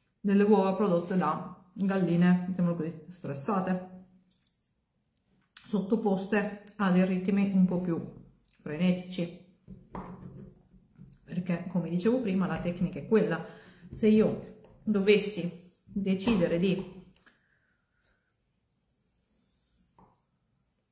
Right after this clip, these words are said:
ridurre le ore di sonno, l'unica soluzione è avere degli input tipo quelli che sono le luci blu e altro, e così facendo il mio corpo subisce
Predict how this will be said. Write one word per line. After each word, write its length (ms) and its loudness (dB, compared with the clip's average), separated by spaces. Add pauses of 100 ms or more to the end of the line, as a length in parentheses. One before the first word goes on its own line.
(880)
ridurre 420 4
le 80 2
ore 180 2
di 80 0
sonno, 260 -2
l'unica 300 2
soluzione 520 -2
è 20 2
avere 320 0
degli 300 4
input 500 2
tipo 260 -4
quelli 180 -4
che 120 -2
sono 300 0
le 120 2
luci 280 -2
blu 260 2
e 40 0
altro, 960 -2 (100)
e 160 -4
così 240 2
facendo 480 0
il 60 0
mio 120 2
corpo 380 0
subisce 720 -2